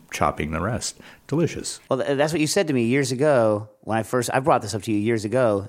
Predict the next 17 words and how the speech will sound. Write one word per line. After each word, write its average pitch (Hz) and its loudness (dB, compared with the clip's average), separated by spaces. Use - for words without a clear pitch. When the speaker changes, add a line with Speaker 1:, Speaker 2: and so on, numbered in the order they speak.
Speaker 2:
and 107 -4
you 117 0
were 113 0
like, 104 -2
"You 110 -2
ever 113 0
have, 110 2
like, 98 -2
uh, 98 0
green 104 -6
garlic 110 -4
scapes?" 143 -4
And 110 4
I'm 113 2
like, 101 0
Speaker 1:
<laughs> - -20
Speaker 2:
"Yeah." 156 -2